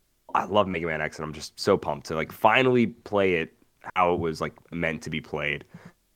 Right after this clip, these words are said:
Clearly didn't come out for any other system. This is the only system it came out for. Uh, <laughs> this is the only way to play it. In my heart, it's the only, it's really the only way to play it, so I'm, I'm pumped. I've, like, I've loved it since, like, twenty, twenty twelve probably. It's been, like, ten years since I got into that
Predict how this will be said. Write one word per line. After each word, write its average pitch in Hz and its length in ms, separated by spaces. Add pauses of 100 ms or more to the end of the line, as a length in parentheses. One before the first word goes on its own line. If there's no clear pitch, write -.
Clearly 131 280
didn't 123 180
come 98 160
out 87 140
for 95 100
any 87 180
other 87 140
system. 78 380
This 80 100
is 87 60
the 95 100
only 113 240
system 107 320
it 101 60
came 90 240
out 80 160
for. 80 300 (260)
Uh, 80 300
<laughs> - 60
this 95 180
is - 40
the 90 100
only 92 200
way 95 120
to 90 60
play 80 240
it. 73 140 (300)
In 120 140
my 135 160
heart, 123 300
it's 92 120
the 95 100
only, 85 180
it's 107 160
really 131 180
the 101 80
only 90 140
way 85 100
to 80 60
play 80 220
it, 73 100
so 82 100
I'm, 78 180 (260)
I'm - 220
pumped. 110 340
I've, 90 180
like, 85 220 (640)
I've 87 80
loved 113 220
it 117 140
since, 101 220
like, 82 240 (180)
twenty, 101 580
twenty - 200
twelve 87 360
probably. 73 280
It's 73 80
been, 107 80
like, 104 100
ten 95 200
years 82 240
since - 100
I 78 80
got 73 200
into 71 200
that 71 200